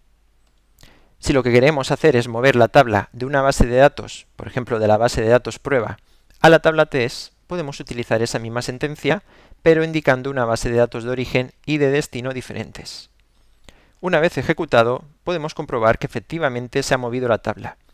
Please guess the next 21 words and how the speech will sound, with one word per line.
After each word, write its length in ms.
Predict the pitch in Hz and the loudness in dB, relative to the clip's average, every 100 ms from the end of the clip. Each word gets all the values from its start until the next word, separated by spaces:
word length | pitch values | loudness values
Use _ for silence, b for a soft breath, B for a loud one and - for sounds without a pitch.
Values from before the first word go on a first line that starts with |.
| _ _ - | _ _ -10
En 80 | 110 | -4
la 80 | |
base 220 | 110 127 131 | -2 -2 2
de 80 | |
datos 480 | 135 - 156 - - _ _ _ | 2 2 -6 -10 -18 _ _ _
de 160 | 135 | -4
origen 320 | 139 127 135 123 | -4 -2 -4 -2
ya 100 | 107 | -4
no 80 | |
está, 340 | 104 - 160 _ b b b b - | -4 -4 -4 _ b b b b -4
porque 240 | 175 165 | -2 -2
se 100 | 170 | 0
ha 40 | 160 | 0
movido 340 | 151 135 139 | 0 0 4
a 20 | |
la 100 | 127 | 4
base 240 | 113 - 120 | 4 0 0
de 80 | |
datos 460 | 110 113 120 131 - - | 2 0 -4 -14 -18 -12
de 140 | 104 | -8
destino. 420 | 117 - - 80 | -8 -8 -12 -16